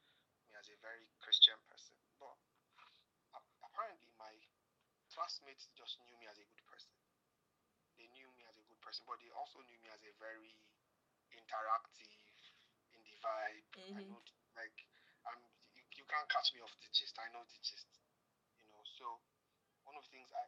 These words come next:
Speaker 1: so combining that with the fact that I'm able to notice people, I noticed that there is always this disconnect when people, out of passion, decide to join you or join your movement or what you believe in.
Speaker 2: Mm.
Speaker 1: And it's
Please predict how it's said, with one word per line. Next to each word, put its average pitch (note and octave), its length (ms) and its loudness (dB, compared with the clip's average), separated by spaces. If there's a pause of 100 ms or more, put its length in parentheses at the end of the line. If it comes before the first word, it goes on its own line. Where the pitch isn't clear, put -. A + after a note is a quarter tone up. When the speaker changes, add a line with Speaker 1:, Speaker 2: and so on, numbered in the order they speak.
Speaker 1:
so C3 200 -18
combining F3 520 -4
that D3 220 4
with - 140 -20
the - 160 -16
fact - 180 -4
that A2 100 -18
I'm - 80 -20
able - 160 -20
to A2+ 200 -8
notice - 260 -20
people, - 260 -20
I - 140 -18
noticed C#3 400 -20
that - 220 -16
there A#2 120 -20
is A#2 140 -16
always D#3+ 260 -8
this - 200 -20
disconnect - 560 0 (840)
when A2 200 -20
people, - 400 0 (600)
out - 140 -12
of - 100 -14 (160)
passion, - 360 6 (400)
decide - 260 -12
to - 180 -16
join - 240 -4 (120)
you - 120 -20 (800)
or - 120 -20
join - 240 -6
your - 200 -18
movement - 380 -20 (100)
or G#2+ 120 -16
what G#2+ 160 -14
you G#2+ 160 -12
believe - 480 -20
in. - 80 -20 (340)
Speaker 2:
Mm. F3 220 -18 (420)
Speaker 1:
And G#2+ 60 -20 (1000)
it's - 160 -18